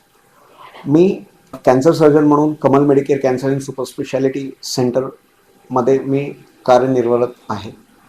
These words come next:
आणि आपलं इथं कॅन्सरचं ट्रीटमेंट, डायग्नोसिस आणि त्याच्यानंतर ट्रीटमेंटचं नंतर जे लाईफस्टाईल आहे, त्याच्यामधले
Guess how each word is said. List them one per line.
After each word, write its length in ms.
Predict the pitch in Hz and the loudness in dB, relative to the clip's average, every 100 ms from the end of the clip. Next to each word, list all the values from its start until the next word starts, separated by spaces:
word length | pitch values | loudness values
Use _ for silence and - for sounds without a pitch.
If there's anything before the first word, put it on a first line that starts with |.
| - - - | -20 -18 -6
आणि 260 | 127 143 - | -4 -4 -4
आपलं 360 | 123 143 156 | 0 2 2
इथं 400 | 151 156 156 156 - - - - | 0 -6 -6 -8 -12 -16 -10 -2
कॅन्सरचं 800 | 123 127 127 147 147 156 160 160 - _ _ _ _ _ - - - - - | 0 2 0 0 0 -2 -2 -8 -14 _ _ _ _ _ -20 -20 -20 -6 0
ट्रीटमेंट, 500 | 135 131 156 170 180 - _ - | 0 4 4 4 0 -8 _ 0
डायग्नोसिस 920 | 123 123 120 147 147 165 170 - - - | 6 6 6 2 2 0 -2 -4 -14 -6
आणि 380 | 127 135 165 180 - _ | 0 0 0 -4 -10 _
त्याच्यानंतर 640 | 123 - 151 151 151 156 151 | -6 0 2 2 0 -2 -6
ट्रीटमेंटचं 720 | - 139 135 151 160 160 151 | -4 -4 0 0 0 -2 -2
नंतर 380 | 127 123 127 110 - _ _ _ - 127 | -2 -4 -4 -6 -10 _ _ _ -18 -6
जे 340 | 147 156 175 - - - - - | 0 0 0 -6 -16 -18 -18 -6
लाईफस्टाईल 680 | 127 131 135 135 - 170 170 | 4 6 6 4 4 6 6
आहे, 280 | 139 131 123 | 4 2 0
त्याच्यामधले 840 | - - 147 147 143 156 160 | -2 0 0 0 -2 -6 -6